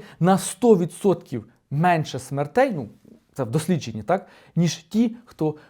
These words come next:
був у дослідній групі. Розумієте? Тобто той, хто їв жирне, яйця і навіть курив, вони помирали менше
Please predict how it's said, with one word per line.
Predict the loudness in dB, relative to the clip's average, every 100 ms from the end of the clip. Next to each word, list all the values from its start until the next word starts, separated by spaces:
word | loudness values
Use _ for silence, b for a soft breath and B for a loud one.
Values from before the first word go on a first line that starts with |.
| -8
був | -6 -4 -4
у | -6 -6 b b
дослідній | -8 -8 -8 -10
групі. | -10 -12 -10
Розумієте? | -6 -2 -2 -2 -6 B 0
Тобто | 2 2 0 -4 4
той, | 8 8
хто | 6 4 8 8 8 0
їв | -2 6 8 8
жирне, | 8 10 10 8 4 0 -4 -8
яйця | 6 8 10 8 2
і | 0 2
навіть | 4 2 0
курив, | 0 2 4 4 2 -2 _ _ _
вони | 4 6
помирали | 6 4 4 6 6
менше | 6 6 6 6 4 2 -2 -6 -6